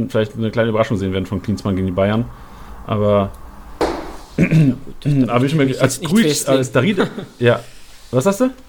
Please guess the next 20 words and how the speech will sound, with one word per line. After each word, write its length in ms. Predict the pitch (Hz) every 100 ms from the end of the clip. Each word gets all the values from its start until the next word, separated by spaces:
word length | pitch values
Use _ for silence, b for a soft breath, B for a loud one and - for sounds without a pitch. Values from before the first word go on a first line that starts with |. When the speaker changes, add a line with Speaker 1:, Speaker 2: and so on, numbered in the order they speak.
| - - -
Speaker 2:
Da 100 | 143
möchte 260 | 156 160
ich 80 | 151
mich 180 | 160 143
jetzt 280 | 143 - 180
nicht 180 | 160 -
festlegen, 600 | - 156 - 156 147 139
ob 180 | 135
Schellbrett 360 | - 143 151 120
Speaker 1:
Nee, 240 | 143 139
Speaker 2:
auch 40 | 113
spielt, 200 | 147 131
Speaker 1:
ach 60 |
Speaker 2:
aber 140 | 92 127
mit 80 | 98
Speaker 1:
was. 180 | 135 -
Speaker 2:
Askar 160 | 143
Sieber 320 | 143 147 143
rechne 300 | 135 131 135
ich 280 | 131 - -